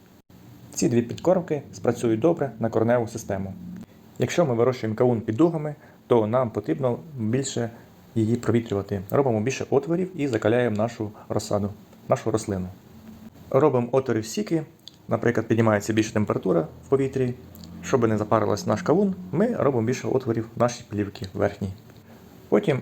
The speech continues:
е, через дві, два-три тижні ми обираємо повністю нашу плівку із дугами і робимо перше оприскування. Робимо оприскування від хвороб. Дивитись на умови, які у нас є в те чи інше время. І дивитись, якщо багато дощів, то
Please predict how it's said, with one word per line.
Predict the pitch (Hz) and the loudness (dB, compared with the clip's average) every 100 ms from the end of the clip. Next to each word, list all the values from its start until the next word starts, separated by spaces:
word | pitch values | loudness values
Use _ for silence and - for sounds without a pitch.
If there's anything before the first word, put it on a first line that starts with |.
| - | 0
е, | 120 120 113 | 0 0 -2
через | - 131 - - - - | -2 -2 -2 -10 -14 -8
дві, | 113 123 139 | -2 0 0
два-три | 117 110 113 113 | 2 2 0 -4
тижні | 180 170 147 135 - | -4 -4 -6 -8 -4
ми | 135 131 | -4 -2
обираємо | 117 117 117 104 101 | 0 2 2 0 0
повністю | 107 104 - 104 | 0 0 -6 -2
нашу | 107 - | -2 -2
плівку | 101 185 196 160 175 | 0 0 0 -4 -6
із | 123 | -2
дугами | 143 127 123 120 123 - | 0 0 -2 -4 -6 -4
і | 151 180 | 0 2
робимо | 147 135 120 110 | 2 2 0 2
перше | 127 - - | 0 0 -4
оприскування. | 113 127 120 104 98 98 - - - - - | -4 -2 -2 -2 -4 -6 -14 -20 -20 -20 -8
Робимо | - 156 156 139 131 - | 0 2 2 0 -4 -4
оприскування | 120 113 127 123 117 110 | -4 0 -2 0 0 0
від | 123 | 0
хвороб. | - 107 101 - - - - | 0 0 0 -6 -20 -16 0
Дивитись | 143 175 120 110 | 2 2 2 2
на | |
умови, | 107 139 175 139 | 2 2 0 -2
які | 123 139 135 - - | -4 -6 -6 -8 -10
у | 113 | -2
нас | 120 120 - - - 113 107 - | -2 -2 -8 -20 -12 -12 -10 -4
є | 113 117 | 0 0
в | 117 - | -2 -6
те | - 110 | -4 -2
чи | 110 | -2
інше | 110 110 107 | -2 -2 -2
время. | 101 107 104 101 - - - | -2 0 -2 -6 -12 -14 -2
І | 165 | -2
дивитись, | 170 110 107 101 | 2 2 2 0
якщо | 110 165 | -2 -2
багато | 107 120 107 | 0 0 0
дощів, | 104 - 190 190 | -2 -2 -6 0
то | 139 143 | 0 0